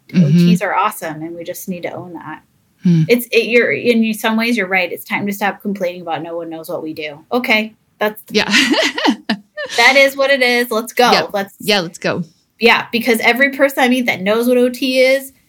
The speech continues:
Speaker 2: loves O T. Have you ever met someone that knows what O T is and isn't like, "That's, like, the most amazing thing"? Like, I've had so many people be like, "I wish I'd have known about that."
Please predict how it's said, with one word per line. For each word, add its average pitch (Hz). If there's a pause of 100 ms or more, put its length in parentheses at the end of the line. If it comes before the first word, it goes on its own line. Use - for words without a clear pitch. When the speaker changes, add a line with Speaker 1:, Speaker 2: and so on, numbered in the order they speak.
(440)
Speaker 2:
loves 240
O 190
T. 170
Have 220
you 233
ever 240
met 226
someone 240
that 214
knows 214
what 226
O 214
T 214
is 208
and 190
isn't 196
like, 180
"That's, 196
like, 208
the 208
most 196
amazing 196
thing"? 190
Like, 175
I've 240
had 262
so 269
many 254
people 226
be 190
like, 165
"I 208
wish 208
I'd 180
have 190
known 143
about 131
that." -